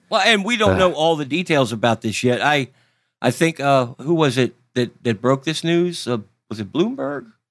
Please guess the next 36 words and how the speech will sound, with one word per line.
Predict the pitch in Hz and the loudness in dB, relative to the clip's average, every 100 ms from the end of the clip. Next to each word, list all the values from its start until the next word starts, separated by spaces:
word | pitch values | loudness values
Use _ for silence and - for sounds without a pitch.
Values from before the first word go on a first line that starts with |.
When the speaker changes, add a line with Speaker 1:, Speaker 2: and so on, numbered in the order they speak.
| _ _ _ _ - | _ _ _ _ -8
Speaker 2:
Re- | 101 101 139 | 0 2 2
Speaker 1:
Reuter-, | 113 | 4
Speaker 2:
Reuters. | 101 98 101 | 4 4 4
Speaker 1:
Reuters. | 165 156 107 92 - _ _ _ _ - | 2 0 -2 -10 -16 _ _ _ _ -2
Uh, | 170 170 | 2 2
they, | 143 170 190 | 0 0 0
they | 131 180 | 0 2
allude | 165 165 208 143 | 2 2 -2 0
that | 147 143 _ _ - | -2 -2 _ _ -8
nobody's | 139 160 175 165 131 - | -2 0 2 0 -2 -6
seen | - 151 131 | 0 2 2
these | 117 104 | 2 0
outside | 110 107 - 113 | 0 0 2 0
of | 101 | 0
Twitter, | - 123 101 - | 0 0 0 -2
Twitter | - 151 110 | -2 2 2
yet. | 92 104 90 - - _ _ _ _ _ _ - | 2 0 -2 -8 -20 _ _ _ _ _ _ -2
But | 120 | 0
that's, | - 135 - - | 2 0 0 -12
who | 113 117 | -4 2
knows | 131 120 117 | 4 4 0
Speaker 2:
Yeah. | |
Speaker 1:
if | 110 | 0
that'll | 123 117 104 | 2 2 0
be | 92 104 | -2 -8
true | 95 - 110 104 | -6 0 4 4
or | 92 | 2
not. | 98 87 - | 0 -2 -10
So | - - 92 90 | -10 -2 0 0
be | - | -6
careful | 165 180 160 107 | 0 2 2 0
and | 98 | 0
do | 120 | 0
the | 117 | 2
right | 113 | 0
thing. | 104 90 | 0 -8